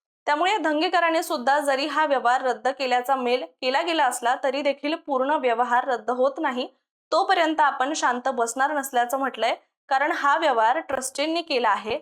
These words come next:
ते पळून गेले तर काय करणार अशी शंका देखील त्यांनी उपस्थित केली. तर दुसरीकडे राजू शेट्टी यांनी सुद्धा गोखले बिल्डर्सनी हा व्यवहार रद्द करण्याचा मेल केला असला तरी सुद्धा आता सध्या या संपूर्ण मालमत्तेवर गोखले बिल्डरचं नाव चढलेलं आहे. ते नाव कमी होऊन पुन्हा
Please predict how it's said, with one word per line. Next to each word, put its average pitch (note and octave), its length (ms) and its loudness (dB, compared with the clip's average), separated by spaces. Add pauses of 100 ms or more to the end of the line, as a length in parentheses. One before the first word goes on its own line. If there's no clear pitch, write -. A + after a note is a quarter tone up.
ते D4 80 0
पळून D#4+ 380 2
गेले D4+ 240 2 (100)
तर D4+ 120 4
काय C#4+ 200 0
करणार A3 360 0
अशी B3+ 220 -4
शंका C4+ 400 0
देखील B3 340 -2
त्यांनी A#3+ 440 -4
उपस्थित B3+ 420 -2 (120)
केली. F#3 160 -4 (460)
तर D#4 120 0
दुसरीकडे F4+ 500 0
राजू C#4 260 0
शेट्टी D4 320 -2
यांनी C#4+ 260 2
सुद्धा C4+ 280 -2
गोखले C#4 420 2
बिल्डर्सनी C4+ 540 0
हा C4+ 180 2
व्यवहार A#3+ 380 2 (100)
रद्द A3+ 300 -2
करण्याचा C#4+ 480 2
मेल C#4 300 -2
केला B3 220 0
असला B3 340 0
तरी C4 180 0
सुद्धा A#3+ 340 -2
आता A3+ 460 0 (440)
सध्या C4+ 360 2
या E4+ 160 4
संपूर्ण D#4 460 0
मालमत्तेवर C#4 720 0
गोखले C#4 460 0
बिल्डरचं B3 540 0
नाव B3+ 200 2
चढलेलं B3 440 0
आहे. B3+ 260 0
ते - 380 -4
नाव F4 200 2
कमी D#4 280 0
होऊन D4+ 380 2
पुन्हा C#4+ 480 -2